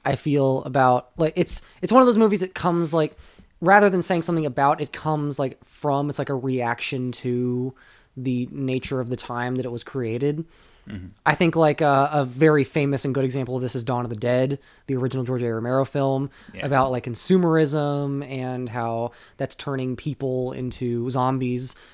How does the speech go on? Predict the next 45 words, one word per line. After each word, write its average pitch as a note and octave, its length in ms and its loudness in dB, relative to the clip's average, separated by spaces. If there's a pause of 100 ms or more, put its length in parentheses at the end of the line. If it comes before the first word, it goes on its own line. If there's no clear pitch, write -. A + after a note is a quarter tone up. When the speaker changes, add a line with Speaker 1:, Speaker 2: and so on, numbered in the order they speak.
(140)
Speaker 1:
essentially, C3 560 -4
it A#2+ 100 -6
being B2+ 200 -2
Speaker 2:
Mm-hmm. A#2+ 60 -4
Speaker 1:
set B2 200 -6
in A#2+ 40 -10
a A#2 40 -6
mall, A#2+ 520 2
and A#2 80 -4
all A2+ 120 -4
those A2 180 -6
different A#2 260 -8
ideas A2 400 -6
are A2 180 -10 (260)
heavily A#2+ 280 -6
reflected D3 440 0
in D3 80 -4
that C3+ 220 -4
film. C3+ 280 -2
While C3 160 0
it, C#3+ 160 -4
that F3 240 2
film, D#3 400 0
at D3+ 80 -4
least C#3+ 260 -2
as C#3 80 -10
far C3 180 0
as C3 100 -4
I C3 140 -6
can B2 140 -8
tell, A2+ 240 -6
doesn't A2+ 200 -8
really A2+ 180 -8
say A#2+ 160 -6
much A2+ 180 -8
about A2+ 320 -6
that. A2 180 -4
It A2 120 -10
is A2 180 -8 (520)
very D3 260 4
clearly, C#3+ 720 0
like, A#2+ 260 -6
informed A#2+ 640 -8
by G#2+ 220 -6
that. G2+ 320 -10